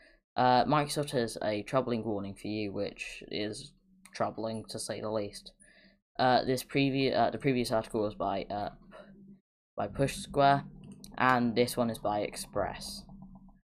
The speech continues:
Uh, so, Windows seven is the second most popular operating system in the world, with Microsoft struggling to convince software's, uh, massive user base to drop the aging O S in twenty twenty,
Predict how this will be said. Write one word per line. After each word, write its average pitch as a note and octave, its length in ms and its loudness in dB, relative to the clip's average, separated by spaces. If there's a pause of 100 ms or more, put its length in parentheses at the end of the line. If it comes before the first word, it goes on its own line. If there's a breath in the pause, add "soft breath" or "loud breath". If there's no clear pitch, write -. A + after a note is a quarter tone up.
(400)
Uh, B2+ 260 4
so, C#3+ 600 6 (1040 loud breath)
Windows F3 340 6
seven D#3 240 4
is G2+ 120 -2
the A2+ 80 -6
second C#3+ 260 0
most C3 200 -2
popular - 340 0
operating C3+ 460 0
system C3+ 360 -4
in G2+ 160 -4
the G2+ 80 -4
world, B2+ 340 4 (240 soft breath)
with - 180 -6
Microsoft B2+ 380 0
struggling C#3 540 2
to A2 100 -12
convince A#2 400 -2
software's, G#2+ 520 -2 (440 soft breath)
uh, G#2+ 180 0
massive A#2 420 -2
user A#2 320 -2
base B2+ 260 2
to G2+ 100 -6
drop A#2 320 2
the - 160 -4
aging G2+ 380 -6
O G2+ 120 -2
S A2 180 0
in G2 80 -10
twenty F#2+ 260 -8
twenty, C#3+ 480 -2